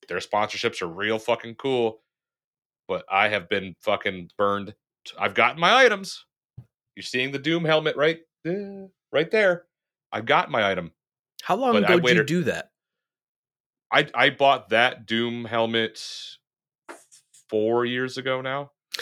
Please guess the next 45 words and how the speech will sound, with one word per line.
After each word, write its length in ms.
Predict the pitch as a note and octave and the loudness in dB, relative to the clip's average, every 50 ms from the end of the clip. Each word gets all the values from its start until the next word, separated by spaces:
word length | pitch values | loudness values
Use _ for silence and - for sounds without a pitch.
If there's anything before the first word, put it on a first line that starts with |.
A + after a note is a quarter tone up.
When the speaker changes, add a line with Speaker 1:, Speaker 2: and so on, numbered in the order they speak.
| - - - - _ _ | -12 -16 -20 -20 _ _
Speaker 2:
I 80 | - C3+ | -2 -2
wonder 380 | C3+ D3+ F#3+ A#3 B3+ C#4 C4 A#3+ | 0 2 2 2 2 2 0 0
if 140 | G3+ - | 0 2
they're 120 | - F#3+ E3+ | 2 2 4
a 40 | D3+ | 4
little 260 | C#3 D3 C#3+ C3+ A#2+ | 4 4 2 2 0
Speaker 1:
Two 120 | G2+ - _ _ _ _ _ B2 | 0 -10 _ _ _ _ _ 2
Speaker 2:
better 200 | A2+ G#2+ G2+ - | 4 4 4 4
Speaker 1:
years 200 | A#2 G2+ F#2 E2+ | 2 0 0 -2
ago. 140 | F2 F2 E2+ | -4 -6 -6
Speaker 2:
now. 240 | - - - - - _ _ _ _ _ _ _ _ - - - - _ _ _ _ _ _ _ _ _ - | -6 -10 -12 -14 -18 _ _ _ _ _ _ _ _ -20 -20 -20 -20 _ _ _ _ _ _ _ _ _ 2
Speaker 1:
I, 180 | G2+ G#2+ A2+ | 4 4 4
Speaker 2:
Because, 260 | A#2 - C#3+ B2+ A#2 B2+ | 4 4 0 0 0 0
I 180 | F#2+ F#2+ C#3+ | 2 4 4
Speaker 1:
I, 80 | D3 D3 | 4 6
Speaker 2:
mean, 140 | D3+ C#3+ A2+ | 4 4 4
Speaker 1:
I've 60 | F#2 | 6
Speaker 2:
they're 140 | C#3 D3+ E3 | 6 6 4
Speaker 1:
seen 240 | D#3+ - G#2+ G2 F2+ | 4 0 -2 -2 -2
a 60 | E2 | -2
lot 400 | D#2 D#2+ D#2+ D#2 E2 E2+ E2 D#2+ | -2 -2 0 2 2 2 2 0
of 80 | D#2+ D#2 | -2 -6
shit 260 | - - F2 E2+ E2 | -6 -4 -2 -2 -2
online 340 | E2 D#2 D2+ D#2 D2+ D#2 D#2 | -2 -4 -4 -6 -6 -6 -6
Speaker 2:
Oh, 20 | |
Speaker 1:
still. 240 | D#2 - G2+ G2 F2 | -8 -6 -6 -6 -6
Speaker 2:
really? 300 | F2 F2 F2 F2+ F#2 F#2+ - _ _ _ _ _ - | -4 -4 -4 -4 -6 -6 -10 _ _ _ _ _ -10
Gotcha. 280 | - E2+ E2+ F2+ F#2 - | -6 -6 -6 -4 -2 0
Speaker 1:
Yeah, 300 | - D#3+ C#3 D3 E3 E3+ - | 2 4 4 4 2 4 6
Speaker 2:
I, 60 | D3 | 6
I 20 | |
Speaker 1:
it, 80 | D#3 D#3+ | 6 6
Speaker 2:
knew 160 | E3+ F#3+ G#3+ | 4 2 2
Speaker 1:
it, 40 | A3 | 6
Speaker 2:
there 140 | F#3+ F#3 F3 | 6 6 4
Speaker 1:
it's, 80 | E3+ | 6
Speaker 2:
for 100 | - F3+ D#3 | 4 4 4
a 40 | B2 | 4
Speaker 1:
it 40 | A2 | 4
Speaker 2:
while 320 | G#2+ G#2 A2 A2+ A2 G#2+ | 2 2 4 4 4 2
they 140 | G2 F#2 F#2+ | 2 0 0
had 160 | G2+ G#2 F#2 | 0 -2 -4
some 120 | - G#2+ - | -6 -10 -6
problems, 460 | - G2+ G2+ G#2 G2+ G2+ G2 F#2 - | -2 0 0 0 0 -2 -4 -6 -6
but, 160 | - G2+ | -8 -10